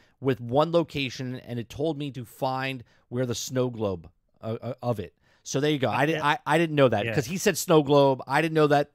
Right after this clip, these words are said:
Speaker 1: was part of the snow
Speaker 2: Yeah.
Speaker 1: globe thing. So I, that's why I said
Speaker 2: Yeah.
Speaker 1: I, I don't know. I, I haven't
Speaker 2: Uh,
Speaker 1: found
Speaker 2: but
Speaker 1: one.
Speaker 2: I'm, but I'm, but I'm, I'm ridiculous when I visit someplace.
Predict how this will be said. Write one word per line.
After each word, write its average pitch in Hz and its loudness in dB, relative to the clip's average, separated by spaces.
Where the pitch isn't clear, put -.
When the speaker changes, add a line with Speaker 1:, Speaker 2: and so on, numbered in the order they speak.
Speaker 1:
was 139 0
part 147 4
of 135 -4
the 131 -2
snow 143 0
Speaker 2:
Yeah. 113 -2
Speaker 1:
globe 131 2
thing. 123 -2
So 120 0
I, 120 -4
that's 131 -4
why 135 2
I 127 4
said 131 -2
Speaker 2:
Yeah. 127 -4
Speaker 1:
I, 110 -4
I 117 -6
don't 113 -2
know. 107 -4
I, 110 -2
I 143 2
haven't 165 2
Speaker 2:
Uh, 190 -2
Speaker 1:
found 127 2
Speaker 2:
but 170 -2
Speaker 1:
one. 175 -4
Speaker 2:
I'm, 156 -10
but 151 -2
I'm, 175 -4
but 147 -4
I'm, 160 -4
I'm 151 -6
ridiculous 117 -8
when 120 -6
I 123 -2
visit 120 -4
someplace. 107 -6